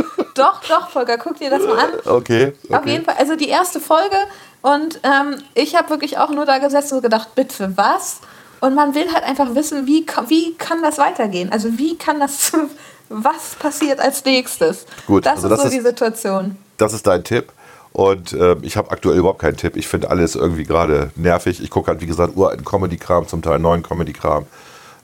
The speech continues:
Speaker 2: K-, auch Donald Duck-Filme,
Speaker 1: Oh.
Speaker 2: immer wieder
Speaker 1: Oh,
Speaker 2: gerne.
Speaker 1: ich hab noch einen Tipp.
Speaker 2: Ja, mach.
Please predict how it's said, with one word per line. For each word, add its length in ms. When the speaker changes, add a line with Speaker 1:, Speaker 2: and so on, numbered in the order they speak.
Speaker 2:
K-, 260
auch 180
Donald 280
Duck-Filme, 420
Speaker 1:
Oh. 120
Speaker 2:
immer 160
wieder 160
Speaker 1:
Oh, 60
Speaker 2:
gerne. 160
Speaker 1:
ich 60
hab 120
noch 160
einen 100
Tipp. 300
Speaker 2:
Ja, 320
mach. 260